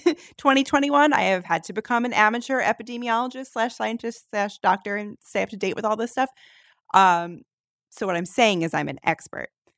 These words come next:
Uh, no, you should get your news about this stuff elsewhere. But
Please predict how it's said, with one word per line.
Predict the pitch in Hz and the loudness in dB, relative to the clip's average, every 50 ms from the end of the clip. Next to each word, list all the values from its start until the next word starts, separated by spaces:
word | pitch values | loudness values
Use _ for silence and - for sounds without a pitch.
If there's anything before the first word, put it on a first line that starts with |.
| _ _ _ _ _ _ - | _ _ _ _ _ _ -2
Uh, | - 180 170 165 - - - | 0 2 2 2 0 -4 -4
no, | - - - | -6 -6 -4
you | - | -6
should | 170 - - | -8 -4 -2
get | 175 - | -2 0
your | - 165 | 0 0
news | 175 156 151 160 160 156 - - - - | 0 2 2 0 0 -2 -6 -10 -14 -8
about | - - - - | -6 -6 -6 -4
this | - 170 - | -8 -12 -10
stuff | - - - | -10 -10 -8
elsewhere. | - - 180 - - - - 175 - _ | -8 -10 -10 -12 -10 -10 -10 -10 0 _
But | 262 180 - - | 4 4 4 2